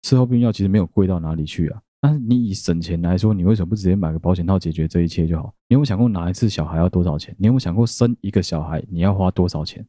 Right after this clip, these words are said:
除非说你跟我故事一开始的那个学弟一样，干，他家里真的很有钱，有钱能够帮他抚养小孩，基本上他完全不用担心他的小孩啊。他小孩确实也过得很好，因为他有一个很疼爱他的爷爷跟奶奶啊。问题就是不是所有人都有这个环境，不是所有人都有本事这样子搞啊。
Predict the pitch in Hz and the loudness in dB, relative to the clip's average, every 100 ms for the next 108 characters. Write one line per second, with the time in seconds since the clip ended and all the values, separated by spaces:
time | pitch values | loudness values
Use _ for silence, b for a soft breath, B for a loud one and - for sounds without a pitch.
0 | - 123 147 160 165 98 120 104 - 113 | 2 4 4 4 2 4 2 2 2 0
1 | 104 110 101 104 - 85 85 95 85 85 | 2 2 2 0 2 0 2 2 0 0
2 | 82 95 85 85 82 101 98 104 104 90 | 2 2 2 0 0 0 0 0 0 0
3 | - 92 95 85 85 85 78 - 80 87 | -2 -2 0 0 0 0 0 -4 0 2
4 | 87 - 85 92 104 95 101 104 - 90 | 2 0 0 2 2 2 0 -2 -2 0
5 | 87 87 - 76 78 78 - _ - 120 | 0 0 -2 -2 -2 -6 -12 _ -4 0
6 | 107 110 95 87 - 87 85 92 87 87 | 2 2 2 0 0 0 2 2 0 0
7 | 87 82 85 82 - - 101 120 117 82 | 0 0 0 0 -4 -2 0 0 0 -2
8 | - 104 - 85 - 95 82 80 82 82 | 0 0 0 -6 0 0 0 -4 -6 -2
9 | 107 110 113 82 82 80 80 - 87 95 | -2 0 0 0 0 -2 -6 -6 -2 -2
10 | 87 90 82 82 80 85 78 82 76 - | -2 -2 -2 -4 -4 -4 -6 -8 -16 -18
11 | - 127 165 113 139 151 131 123 147 143 | -4 0 2 2 0 0 0 0 0 2
12 | 131 139 90 92 135 90 117 104 90 85 | 2 2 2 0 0 0 0 0 0 0
13 | 110 92 92 123 123 120 95 85 104 101 | 2 0 2 0 2 2 2 0 2 2
14 | - 80 - 98 95 90 80 - - - | 0 -4 -2 0 0 -2 -6 -12 -14 -16